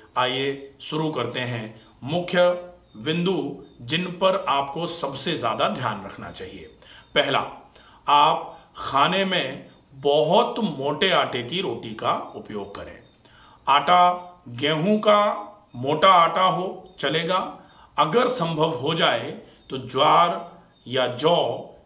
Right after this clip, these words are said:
या कोशिश करिए जौ और चने की रोटी आप बना करके खाएं,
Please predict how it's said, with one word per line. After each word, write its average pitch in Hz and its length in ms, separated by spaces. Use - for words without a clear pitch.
या 147 200
कोशिश 220 500
करिए 160 340
जौ 156 320
और 180 340
चने 139 260
की 135 180
रोटी 131 600
आप - 480
बना 123 260
करके 123 460
खाएं, 165 520